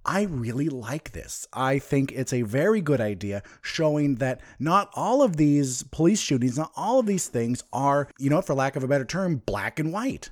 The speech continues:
And just think about how hard it must be for cops of color, for not just black cops, but any other non-white cop, or hell, white cops who want to do a good job.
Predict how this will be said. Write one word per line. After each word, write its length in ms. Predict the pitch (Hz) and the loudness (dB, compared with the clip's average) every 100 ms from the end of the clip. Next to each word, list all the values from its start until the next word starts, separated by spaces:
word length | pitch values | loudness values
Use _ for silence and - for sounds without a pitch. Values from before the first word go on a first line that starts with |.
| - | -4
And 160 | 180 170 | -2 2
just 220 | 240 - | 0 0
think 180 | 254 226 | 0 2
about 200 | 202 170 | 2 2
how 220 | 208 185 | 0 0
hard 300 | 151 180 226 | 2 2 4
it 60 | |
must 220 | 185 - 147 | 2 2 0
be 100 | 151 | 0
for 160 | 156 | -2
cops 460 | - - 123 - - | -6 -2 -2 -2 -4
of 240 | 151 147 | -4 -4
color, 560 | - 135 240 202 95 - - - | -4 -4 -2 -2 -4 -10 -20 -6
for 100 | 147 | -2
not 140 | 170 180 | 0 0
just 180 | 113 | -2
black 300 | 117 127 247 | 2 2 0
cops, 360 | - 120 113 - | -2 0 0 -2
but 220 | 127 131 - | -2 -2 0
any 280 | 151 190 185 | 2 2 0
other 260 | 147 151 139 | 0 0 0
non-white 680 | 127 131 147 147 135 202 214 | -2 -2 -2 0 0 0 -2
cop, 280 | 110 107 - - | -4 -6 -10 -6
or 140 | 170 196 | -2 2
hell, 160 | 247 | 0
white 300 | 131 196 262 | 2 2 2
cops 400 | - 151 170 - _ _ | 0 0 -2 -8 _ _
who 100 | 196 | 4
want 200 | 175 151 | 6 4
to 60 | 143 | 2
do 120 | 147 | 0
a 60 | 131 | 2
good 180 | 139 117 | 0 0
job. 400 | 117 80 82 | -2 -4 -10